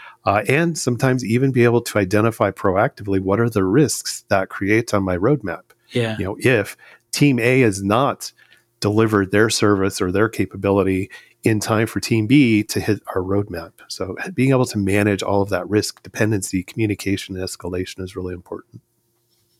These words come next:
Speaker 2: So you think that if I have somebody who's just got a C S M or just is at, working as a Scrum Master, um,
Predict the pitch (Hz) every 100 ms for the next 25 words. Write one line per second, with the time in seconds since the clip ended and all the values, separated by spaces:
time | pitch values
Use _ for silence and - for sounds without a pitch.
0 | _ - - 156 131 151 180 180 170 156
1 | - 143 131 127 - 147 127 120 - -
2 | - 139 143 147 147 - 139 127 127 113
3 | 113 - 139 - 131 123 117 - 127 120
4 | 110 113 104 104 95 _ 113 104 123 -
5 | 110 104 - 135 131 139 - 113 104 98
6 | - 113 104 92 90 - 90 - _ _
7 | _ - _ - 107 98 92